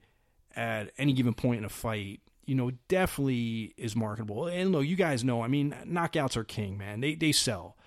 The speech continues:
Uh, so, you know, Derevyanchenko's no, you know, no, no slouch to that, obviously. He, he, he's, you know, he brings a lot of power to the ring.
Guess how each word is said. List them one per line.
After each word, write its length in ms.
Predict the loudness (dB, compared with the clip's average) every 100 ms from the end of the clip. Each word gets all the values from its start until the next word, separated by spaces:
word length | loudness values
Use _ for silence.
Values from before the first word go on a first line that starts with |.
| -20 -20 -20 -14
Uh, 340 | -10 -10 -8
so, 240 | -2 0 4
you 160 | 4
know, 160 | 6 4
Derevyanchenko's 720 | 4 4 4 4 0 0 0
no, 380 | 0 -2 -4 -10 _ _ _ _ -10
you 140 | -4
know, 140 | -4 -2
no, 160 | -2
no 200 | 0 -2
slouch 380 | -2 -6 -6 -6
to 60 | -6
that, 160 | -8
obviously. 500 | -8 -8 -8 -8 -8
He, 320 | -6 -4 -4
he, 160 | -2 0
he's, 260 | 0 0 -6 -12 -20 -20 _ _ -2
you 100 | 0
know, 80 |
he 140 | 0 -2
brings 500 | 0 2 4 4 2 -2
a 60 |
lot 360 | -2 -2 -2 -2
of 100 | -2
power 360 | -2 0 0 -2
to 140 | -4
the 100 | -8
ring. 440 | -8 -8 -10 -12